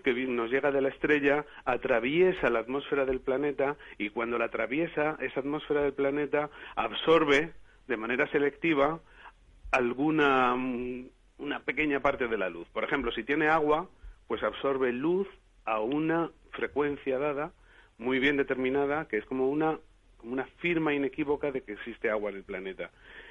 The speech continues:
Y entonces es mediante esas técnicas de espectroscopía, que tienen que ser muy finas y que todavía, mm, para las cuales todavía no tenemos instrumentos verdaderamente bien adaptados,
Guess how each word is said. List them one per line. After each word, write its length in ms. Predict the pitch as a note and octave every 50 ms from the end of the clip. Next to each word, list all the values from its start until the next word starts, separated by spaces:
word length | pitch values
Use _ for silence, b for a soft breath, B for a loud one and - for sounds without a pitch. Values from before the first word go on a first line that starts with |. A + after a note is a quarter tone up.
| B B
Y 80 | - G#2+
entonces 260 | G#2 B2 A#2+ B2 C3
es 100 | C3 B2+
mediante 340 | C#3 C3 B2+ B2 A#2 A#2+ C3+
esas 240 | C3 D#3 C#3 - -
técnicas 420 | D#3+ D3 C#3+ D3 C#3 - C#3+ C3+ C3
de 80 | C3
espectroscopía, 800 | B2+ - - B2 - - C3 - - - - - D#3 D3 C3 A2+
que 100 | G#2+ G#2
tienen 220 | A2+ G#2+ A2+ A2+
que 80 | A2 A2
ser 180 | - A#2 A2
muy 300 | A2+ B2 C3 D3+ E3 D#3+
finas 500 | - - - D3 C#3+ C3 B2+ B2 - - - - - B B B B B B B B B B
y 160 | B A#2 A#2
que 140 | - - G#2+
todavía, 880 | - A2+ G#2+ A2 G#2+ A2 A#2+ A#2+ B2 B2+ B2+ B2+ B2+ B2 A#2+ A#2+ A#2 A#2 A2+
mm, 240 | A#2 A#2 A2+ A2+ A2
para 180 | - A2 A2 G#2+
las 160 | G#2+ G#2+ -
cuales 280 | - C3+ C3+ B2+ B2 -
todavía 400 | - C3+ B2+ B2 A#2 B2+ B2 B2
no 120 | A#2+ A#2+
tenemos 380 | - B2 A#2 A#2 A#2 A#2+ A2+ -
instrumentos 760 | A#2 - - B2 A#2+ A#2 A#2+ A#2+ A#2 A2+ B2 B2 B2 A#2+ A#2 - B B B B B B -
verdaderamente 1000 | B2 A#2 G#2+ A#2+ A#2 A#2 G#2+ A#2 A#2 A#2 A#2 A#2 B2 A#2+ A#2+ B2 B2 A#2+ B2 A2
bien 220 | A#2 A#2+ B2 B2
adaptados, 640 | A#2 A2 A2 G#2 - - C3 B2+ A#2+ A#2+ A#2+ B2+ C3+